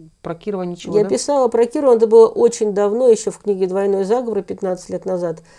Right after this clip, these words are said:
Speaker 2: Использовала все, до чего могла дотянуться. В основном, конечно, была книга Кириллиной, ну и
Speaker 1: Да.
Speaker 2: еще некоторые
Speaker 1: Ага.
Speaker 2: разрозненные документы.
Speaker 1: Вот, так я задам вопрос. Так.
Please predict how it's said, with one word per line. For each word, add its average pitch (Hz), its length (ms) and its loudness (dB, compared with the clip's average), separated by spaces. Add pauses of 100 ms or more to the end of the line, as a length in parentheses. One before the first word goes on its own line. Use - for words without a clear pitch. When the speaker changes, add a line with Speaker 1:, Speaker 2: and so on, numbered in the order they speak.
(120)
Speaker 2:
Использовала 233 480 4
все, 302 160 -2
до 269 140 -2
чего 233 160 4
могла 202 240 4
дотянуться. 208 680 0
В 156 80 -12
основном, 202 460 -2
конечно, 196 320 -4
была 202 160 0
книга 202 320 -2
Кириллиной, 214 680 -2 (800)
ну 254 220 0
и 247 140 -2
Speaker 1:
Да. 196 160 2 (100)
Speaker 2:
еще 208 380 -4
некоторые 202 460 0
Speaker 1:
Ага. 175 80 0
Speaker 2:
разрозненные 175 560 -4
документы. 160 640 -10 (360)
Speaker 1:
Вот, 160 220 -10
так 165 160 -12
я 196 80 -2
задам 196 220 -8
вопрос. 170 340 -14 (540)
Так. 170 180 -12